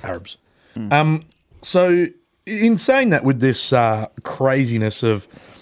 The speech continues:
Speaker 1: of the A-League and, uh, and the act-, and the, the events that have occurred just recently, what, what, uh, uh, like,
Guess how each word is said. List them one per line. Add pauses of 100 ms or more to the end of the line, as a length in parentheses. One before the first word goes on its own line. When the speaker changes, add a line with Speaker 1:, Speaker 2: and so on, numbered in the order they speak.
(160)
Speaker 1:
of
the
A-League
and,
uh,
and
the
act-,
and
the,
the
events
that
have
occurred
just
recently, (640)
what,
what,
uh, (120)
uh, (320)
like,